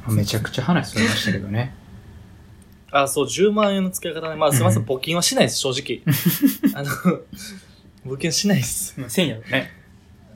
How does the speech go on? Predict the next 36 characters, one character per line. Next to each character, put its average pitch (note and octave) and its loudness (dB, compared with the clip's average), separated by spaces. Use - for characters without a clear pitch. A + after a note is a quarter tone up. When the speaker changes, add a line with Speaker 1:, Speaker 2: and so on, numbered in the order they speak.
Speaker 2:
う C3+ -2
ん、 B2 -6
何 D#3 4
買 D#4 4
う D#4 0
か - 4
な。 A#2 0
で C#3+ -8
も C3 -4
俺、 B2 -6
山 B3 2
下 - -2
み B2+ -6
た A#2+ 0
い - 0
な A#2 -4
物 C#4+ 6
は A#2+ 6
買 D#3+ -8
わ F3 -4
ん F#3 -4
気 F#3+ -6
が F#3 -8
す - -8
る - -12
ん G3 -2
よ E3 -4
な。 C3+ -6
Speaker 1:
う C#3 0
ん、 A2+ -2
食 B2+ 0
べ A#2+ -2
物 A#2 -2
と G#2 -6
か。 G#2 -8
Speaker 2:
う D3 0